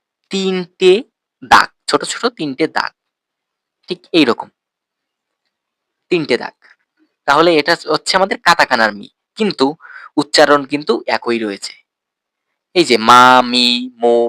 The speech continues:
মে, মো, ইয়া, ইউ, ইও, উচ্চারণ একই রয়েছে, প্যাটার্ন একই রয়েছে, কিন্তু চেহারাটা ভিন্ন হয়ে গেছে।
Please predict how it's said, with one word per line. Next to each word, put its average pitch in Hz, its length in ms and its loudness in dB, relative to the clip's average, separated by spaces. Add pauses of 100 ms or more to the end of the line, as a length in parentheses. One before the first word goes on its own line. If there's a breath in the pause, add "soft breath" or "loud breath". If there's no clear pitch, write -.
(100)
মে, 110 160 4 (220)
মো, 107 140 6 (680 soft breath)
ইয়া, 120 280 6 (200)
ইউ, 117 160 2 (200)
ইও, 110 140 -2 (400)
উচ্চারণ 170 460 4 (120)
একই 170 240 -8
রয়েছে, 170 280 0 (440)
প্যাটার্ন 143 460 6
একই 120 160 -10
রয়েছে, 104 340 -4
কিন্তু 131 400 -10 (680 soft breath)
চেহারাটা 113 760 2
ভিন্ন 107 300 -8 (120)
হয়ে 98 220 -6
গেছে। - 260 -14